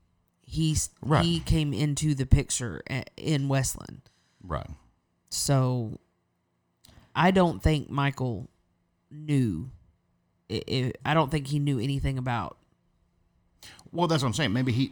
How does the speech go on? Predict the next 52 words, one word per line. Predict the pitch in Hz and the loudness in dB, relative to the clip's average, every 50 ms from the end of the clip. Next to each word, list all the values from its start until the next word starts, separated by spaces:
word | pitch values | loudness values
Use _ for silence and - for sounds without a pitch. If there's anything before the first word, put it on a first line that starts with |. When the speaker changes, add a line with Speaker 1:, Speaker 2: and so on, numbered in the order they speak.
| - | -6
Speaker 2:
it's | 107 - 76 98 - - | -14 -16 -14 -12 -6 -2
not | 135 139 127 107 | 0 2 2 2
a, | 101 - - | 0 -2 -2
it's | 110 - - | -4 -2 -2
not | 123 104 | -2 -2
a | 92 | -2
firm | - - - - 220 | -4 0 2 4 4
Speaker 1:
He | 233 220 | 6 6
didn't | 202 190 | 6 6
grow | 180 180 170 160 156 | 8 8 8 8 8
up | 151 | 6
Speaker 2:
memory. | - 160 | 6 4
Speaker 1:
with | 156 147 | 4 4
magic. | 147 143 139 127 127 127 95 76 - _ _ | 4 2 2 2 0 -2 -4 -6 -8 _ _
He | 139 151 160 156 | -4 -2 -2 0
grew | 156 160 170 165 160 | 0 2 2 4 4
up | 151 143 143 - | 4 4 4 2
in | 151 151 | 2 2
the, | 151 139 - | 0 -4 -2
in | - 156 165 | 0 2 2
the | 165 165 | 4 4
Westland. | 160 147 143 139 - 147 139 135 135 135 131 139 - - _ _ _ - - - _ _ _ _ | 4 4 2 2 0 0 2 2 2 2 0 -2 -4 -10 _ _ _ -20 -20 -20 _ _ _ _
Speaker 2:
Right, | 147 156 127 - | 0 0 2 4
but | 117 117 | 2 2
I | 110 | 2
feel | - - 156 147 | 0 0 -2 0
like | 131 117 104 | 0 0 0
maybe | 98 113 113 110 104 92 | 0 0 0 0 0 0
he | 80 107 117 | 2 2 2
was, | 113 98 95 87 - _ _ | 2 0 -2 -4 -6 _ _
'cause | - 98 87 | -6 -4 -2
obviously | 101 117 151 170 165 135 - 117 | 0 0 2 2 0 0 0 -2
Richard | 98 87 107 117 - - 95 80 | 0 0 0 -2 -2 -4 -6 -4
came | - - 104 95 80 - - | -2 -2 0 0 -2 -4 -4
after | - 98 104 101 - - 80 | -2 -2 -2 -2 -2 -6 -8
him. | 73 - - 58 50 50 - - | -8 -6 -8 -10 -10 -12 -16 -16
Speaker 1:
Correct. | - - - 185 - - - - - - - - | -12 -10 -8 -8 -8 -8 -12 -16 -18 -20 -14 -6
Speaker 2:
Right? | 80 78 82 90 - - | -2 -2 -2 -2 -2 -4
So | - - - 110 101 95 92 90 92 | -4 -2 2 2 2 2 2 0 0
the | 90 98 | -2 -2
boundary | 87 78 101 110 127 147 139 131 135 | 0 0 0 0 2 0 2 0 0
went | 113 98 117 113 - - | 2 2 2 2 0 0
up | - 92 90 80 - - | 0 0 -2 -2 -4 -6
sometime | - - - 123 139 147 143 - 113 110 98 95 95 90 | -6 -2 -2 0 0 -2 -2 -2 0 0 0 0 0 -2
between | 85 90 80 - - 107 113 107 104 98 98 92 78 | -4 -2 0 2 2 2 2 0 0 0 -2 -4 -4
Michael | - 71 85 92 104 104 - 117 | -4 -2 0 0 0 0 -2 -4
being | 113 107 117 113 117 117 110 | -2 -2 0 0 0 0 -2
born | 95 90 87 85 78 78 76 73 71 71 71 _ _ _ _ _ _ _ _ - | -2 -2 -2 -2 -2 -2 -2 -4 -4 -6 -8 _ _ _ _ _ _ _ _ -8
and | 90 90 85 76 | -6 -6 -4 -2
Richard | 92 98 - - 76 67 | -2 -2 -2 -4 -8 -8
being | 64 76 69 69 76 | -6 -6 -6 -6 -6
born. | 73 71 71 - - - - | -6 -8 -10 -10 -12 -14 -16